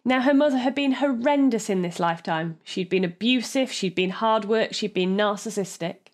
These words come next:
And consequently, this woman had moved countries to be away from her mum. She couldn't stand to be around her. She felt suffocated and she needed to be her own person.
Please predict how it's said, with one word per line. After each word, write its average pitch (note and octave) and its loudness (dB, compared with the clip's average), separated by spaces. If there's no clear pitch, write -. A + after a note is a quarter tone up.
And G#3+ 2
consequently, A3+ 0
this A3+ -4
woman B3 2
had A3 -2
moved B3+ 0
countries A#3 0
to G#3 -2
be G3+ 2
away G3 2
from F3+ -2
her F3 -2
mum. E3+ -4
She - -10
couldn't B3 -4
stand A3 -2
to - -18
be G#3+ 2
around F#3 -2
her. E3 -6
She - -4
felt G3 -2
suffocated B3+ -4
and G3+ 0
she G3+ -4
needed F3+ 0
to - -20
be F#3+ 0
her E3+ -2
own D#3+ -2
person. D#3 -6